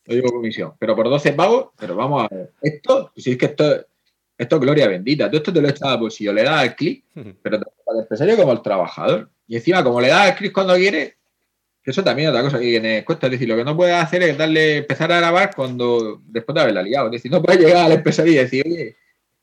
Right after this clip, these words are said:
Speaker 1: si me vieras ahí con tu mujer,
Speaker 2: <laughs>
Speaker 1: te vas a grabar". ¿Eh? No, eso no, eso no, eso entraría dentro de la provocación. No va a quedar fuera de la grabación, pero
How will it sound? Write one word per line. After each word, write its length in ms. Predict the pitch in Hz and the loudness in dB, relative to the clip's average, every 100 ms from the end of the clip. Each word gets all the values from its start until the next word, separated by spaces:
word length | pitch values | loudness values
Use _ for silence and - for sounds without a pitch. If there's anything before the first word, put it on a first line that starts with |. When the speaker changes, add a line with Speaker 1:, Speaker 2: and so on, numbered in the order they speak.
| _ _ _ _ - - - _ _ _ _ _ _ _ | _ _ _ _ -20 -20 -20 _ _ _ _ _ _ _
Speaker 1:
si 120 | 117 | -4
me 100 | 113 | 2
vieras 260 | 151 165 156 | 4 4 6
ahí 180 | 156 156 | 4 4
con 160 | 135 | 2
tu 100 | - 139 | 2 0
mujer, 480 | 123 - 156 - _ | 0 0 -2 -4 _
Speaker 2:
<laughs> 120 | _ | _
Speaker 1:
te 800 | 160 107 - 480 480 _ _ - | -14 -12 0 0 0 _ _ -2
vas 140 | 554 - | 0 2
a 40 | 127 | 4
grabar". 260 | 117 117 - _ _ - - _ - 160 151 - | 4 2 -4 _ _ -20 -20 _ -10 -6 -6 -2
¿Eh? 200 | 151 339 _ _ _ - | 0 0 _ _ _ -10
No, 200 | 104 104 | -4 -2
eso 180 | 104 131 | 0 0
no, 100 | 214 - - | 0 -8 -10
eso 180 | - 127 | -4 0
no, 120 | 139 | 0
eso 220 | 117 139 | 0 0
entraría 360 | 127 127 135 147 | 0 2 4 4
dentro 180 | 135 151 | 4 4
de 60 | 143 | 4
la 80 | |
provocación. 480 | 123 123 117 110 147 - 170 147 - - _ _ | 2 2 2 0 -2 -4 -16 -20 -20 -20 _ _
No 340 | - - - 196 | -20 -14 -2 2
va 60 | |
a 40 | 185 | 4
quedar 240 | 151 120 | 4 2
fuera 380 | 156 170 - - _ _ - | 4 4 2 -6 _ _ -4
de 140 | 123 | 0
la 120 | 117 113 | 2 2
grabación, 540 | 107 101 143 139 - | 2 2 0 -2 -4
pero 360 | - 92 92 | -6 -2 -2